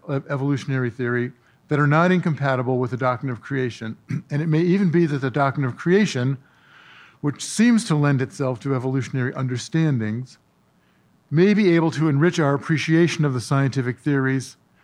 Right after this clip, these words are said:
without being able, of course, to verify or falsify them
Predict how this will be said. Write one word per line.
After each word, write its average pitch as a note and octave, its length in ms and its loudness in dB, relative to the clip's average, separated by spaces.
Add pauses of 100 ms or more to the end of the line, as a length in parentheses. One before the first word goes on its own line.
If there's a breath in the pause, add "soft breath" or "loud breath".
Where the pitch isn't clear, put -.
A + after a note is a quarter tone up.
(340 soft breath)
without F#3+ 380 4
being D#3+ 220 4
able, C#3 280 2
of A#2 140 -6
course, B2 400 -4
to C#3+ 180 -4
verify B2+ 600 0
or B2 180 -2
falsify B2 640 -4
them G#2 320 -4